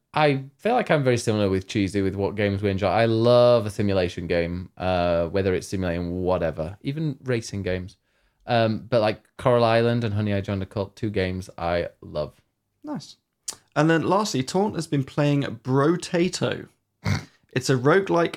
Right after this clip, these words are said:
Speaker 2: like Vampire Survivors, but you play a potato with six arms, so you can hold up to six weapons. That's cool. It's really goofy, but also lots of fun.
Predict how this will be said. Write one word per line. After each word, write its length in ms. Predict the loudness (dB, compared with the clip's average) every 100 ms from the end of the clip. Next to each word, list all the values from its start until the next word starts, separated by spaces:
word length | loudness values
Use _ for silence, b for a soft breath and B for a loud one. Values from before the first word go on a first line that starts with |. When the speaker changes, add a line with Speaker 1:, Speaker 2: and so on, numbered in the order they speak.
| -4
Speaker 2:
like 200 | -2 0
Vampire 460 | 0 0 0 0 -2
Survivors, 600 | 0 0 0 0 -4 -4
but 140 | -6
you 120 | -6
play 220 | -4 -2 -2
a 60 |
potato 680 | -2 -2 -2 0 0 0 0 -6 b -6
with 140 | -6
six 340 | -4 -4 -4 -2
arms, 460 | 0 -2 -4 -8 -14 _ _
so 140 | -4 -2
you 100 | 0
can 120 | 0
hold 220 | 2 0
up 80 | -2
to 80 | -4
six 260 | -4 -4
weapons. 520 | -4 -4 -8 -12 -16 -14
That's 180 | -12 -6
cool. 280 | -4 -4 -8 b b b
It's 180 | -6 2
really 180 | 2 4
goofy, 400 | 4 2 2 2
but 140 | 2
also 180 | 0 0
lots 200 | -2 -2
of 60 | -6
fun. 340 | -2 -2 -2